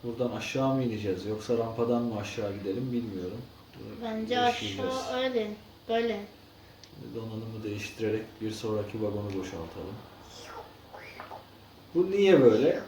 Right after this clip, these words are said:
Speaker 1: Zırt pırt gidip gelmeyelim diye bunu böyle yapma kararı aldım. Şimdi en büyük römork altmış ton yük alıyor. Yaklaşık. Bizim römorklarımız elli iki tonluk römork. Şimdi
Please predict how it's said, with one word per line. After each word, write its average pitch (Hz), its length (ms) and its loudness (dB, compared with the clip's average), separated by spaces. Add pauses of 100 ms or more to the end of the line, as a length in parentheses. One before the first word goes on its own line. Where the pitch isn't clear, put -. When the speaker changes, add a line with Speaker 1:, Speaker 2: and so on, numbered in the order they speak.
(340)
Speaker 1:
Zırt 170 500 4
pırt 165 340 4
gidip 160 300 4
gelmeyelim 120 640 8
diye 98 200 0
bunu 95 180 -4
böyle 95 220 4
yapma 92 360 -4
kararı 92 420 -2
aldım. 82 220 -6 (600)
Şimdi 143 240 0
en 175 340 8
büyük 170 360 8
römork 156 420 10 (800)
altmış 143 380 2
ton 117 200 0 (520)
yük 120 180 0
alıyor. 117 320 4 (1600)
Yaklaşık. 107 500 0 (240)
Bizim 135 280 4
römorklarımız 131 640 6
elli 123 220 6
iki - 200 -4
tonluk 107 160 -2 (220)
römork. 110 280 -2 (1300)
Şimdi 127 120 -4